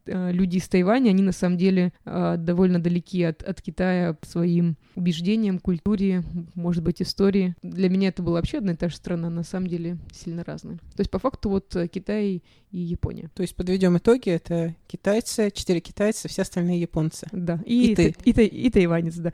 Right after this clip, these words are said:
Speaker 1: И девушка из Индии, да, аспиран-, аспирантка.
Speaker 2: И как, э, вообще в этом коллективе? Расскажи, научный уровень сотрудников как-то...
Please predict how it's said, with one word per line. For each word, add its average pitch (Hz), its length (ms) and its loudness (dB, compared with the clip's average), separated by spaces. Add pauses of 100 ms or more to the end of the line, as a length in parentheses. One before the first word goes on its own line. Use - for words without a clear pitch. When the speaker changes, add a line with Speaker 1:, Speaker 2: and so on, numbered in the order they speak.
(160)
Speaker 1:
И 208 100 4
девушка 247 360 4
из 170 160 0
Индии, 160 380 -2
да, - 160 -10
аспиран-, - 420 -8
аспирантка. - 600 -6 (300)
Speaker 2:
И 185 60 -6
как, - 300 0
э, 185 80 2
вообще 180 300 -2
в - 20 2
этом 180 180 -2
коллективе? 185 460 -2
Расскажи, 185 460 0
научный 175 420 2
уровень 170 420 2
сотрудников 165 640 -6
как-то... 156 500 -10